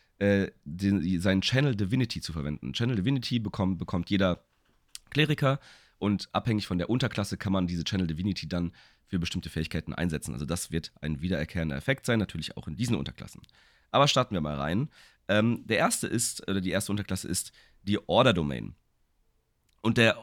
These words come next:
die, du hast es ja gerade eben schon so ein bisschen angesprochen, Christian, die ist halt so ein bisschen Paladin-esque, so ein bisschen, weiß nicht, so ein bisschen, äh, der, der, der, der rechtschaffene Beschützer mäßig eher so, würde ich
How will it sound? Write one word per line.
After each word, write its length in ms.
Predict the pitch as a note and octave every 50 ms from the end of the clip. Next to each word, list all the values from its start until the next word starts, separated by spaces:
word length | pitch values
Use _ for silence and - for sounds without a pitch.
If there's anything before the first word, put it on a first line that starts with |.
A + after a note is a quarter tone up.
| -
die, 140 | G2 G2+ G#2
du 400 | F2 E2+ F2 E2 E2 F#2 G2+ G#2+
hast 100 | A2+ C3
es 80 | - -
ja 60 | A2+ G2
gerade 200 | G2 F#2+ F#2 F#2
eben 120 | G#2 A2
schon 140 | - A2 G2
so 60 | F#2
ein 40 | F#2
bisschen 160 | G2 - -
angesprochen, 420 | - C#3 D3 - - C3 A2+ C3 A#2+
Christian, 280 | A#2 A#2+ - A2+ A2
die 60 | G#2+ G2+
ist 280 | F#2+ F2 F2 - F#2
halt 100 | G2+ F#2+
so 60 | F#2
ein 20 | G2
bisschen 360 | G2+ G2+ - G2+ G2 F#2+ - _ _ _ _ _ _ _ _ _ _ _ _
Paladin-esque, 1040 | - - A2+ A2+ A#2 A#2 A2+ G#2+ G#2 G#2 G2+ G2 - - - C3 E3+ - - - - - -
so 120 | - A2
ein 100 | G#2 G#2
bisschen, 680 | F#2+ G#2+ - - - G#2 G2 G2 G2 F#2+ F#2+ F#2+ G2 - _ _ _ _ _ _ _ _ _ _ _ _ _ _ _ _ _ _ _ _ _ _ _ _ _ _ _ _
weiß 200 | - G2 G#2 - A2
nicht, 120 | G#2+ -
so 80 | - G#2
ein 40 |
bisschen, 500 | G2 G#2 - - G#2+ G#2+ G#2 G#2 G#2 G#2
äh, 560 | G2+ - - _ - F2 F2 F2 F2 F2 E2+ E2+ F#2+ G2 - - - - - _ _ _ _ _ _ _ _ _
der, 220 | - F#2 F2+ F2 F2
der, 480 | D#2 F2+ F2 E2+ E2 D#2+ D#2 D#2+ E2+ F2 F2+ _ -
der, 220 | E2 E2 E2 E2
der 280 | B1 - - - F#2 D#2+
rechtschaffene 440 | F#2 A2+ - - - A#2+ A#2 A#2 G#2
Beschützer 480 | E2+ F2+ - - D3 C#3 - - D3
mäßig 400 | C3 B2+ B2 B2+ B2+ - C3 -
eher 200 | - A#2 B2 B2
so, 260 | B2 B2 C#3 D3 D3 C3
würde 140 | C3+ C3+
ich 100 | C3 -